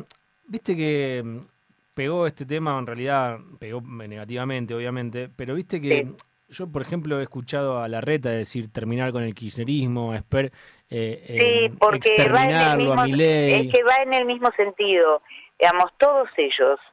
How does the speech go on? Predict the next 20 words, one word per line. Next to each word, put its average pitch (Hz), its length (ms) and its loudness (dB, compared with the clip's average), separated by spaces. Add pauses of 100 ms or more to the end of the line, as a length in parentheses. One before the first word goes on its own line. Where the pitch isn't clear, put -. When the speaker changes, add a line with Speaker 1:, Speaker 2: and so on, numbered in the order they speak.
Speaker 2:
eh, 147 220 2
Speaker 1:
Mm. 90 60 -16
Speaker 2:
porque 160 260 2
Bullrich 214 560 2
no 165 120 6
es 175 100 4
distinta 143 420 0
que 143 120 2
Larreta, 135 520 4
eh, 143 100 0
no 160 80 4
nos 156 260 0
vamos - 160 -4
a 139 60 4
confundir. 135 560 -2 (160)
Speaker 1:
Mm. 123 200 -14 (320)
Speaker 2:
Eh, 147 220 4
una 175 260 6
cosa 180 320 4
es 165 60 -2